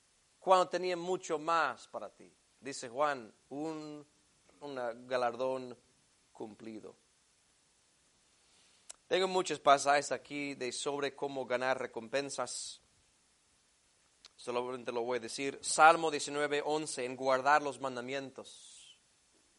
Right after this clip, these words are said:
hay recompensa. Proverbios once dieciocho, en sembrar justicia hay recompensa. Lucas seis veintitrés, en sufrir persecución por la causa de Cristo.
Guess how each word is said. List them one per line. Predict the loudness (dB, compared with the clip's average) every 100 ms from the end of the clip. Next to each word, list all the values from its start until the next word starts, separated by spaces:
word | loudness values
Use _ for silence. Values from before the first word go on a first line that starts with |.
| _ _ _
hay | -12
recompensa. | -10 -12 -14 -16 -16 -16 -20 -20 _ _ _ _ _ _ _ _ -20 -20 _
Proverbios | -2 2 4 2 -2 4
once | 4 6 2 -4
dieciocho, | -4 -4 0 2 2 0
en | -2
sembrar | -2 -2 -2 4 6 6
justicia | 2 -10 -10 -12 -10 -8 -6 -6 -8 -16 _ _ _ _ _ _
hay | -8
recompensa. | -6 -6 -8 -12 -10 -12 -14 -20 _ _ _ _ _ _ _ _ -20 -20
Lucas | -10 0 0 6 6
seis | 6 4 4 2
veintitrés, | 2 2 2 -4 0 2 2
en | -2 -4
sufrir | -4 -4 -2 0 0 0
persecución | -2 0 -6 -6 -6 -2 -2 -2
por | -2
la | -2
causa | 0 0 0 -6
de | -8
Cristo. | -8 -8 -10 -12 -12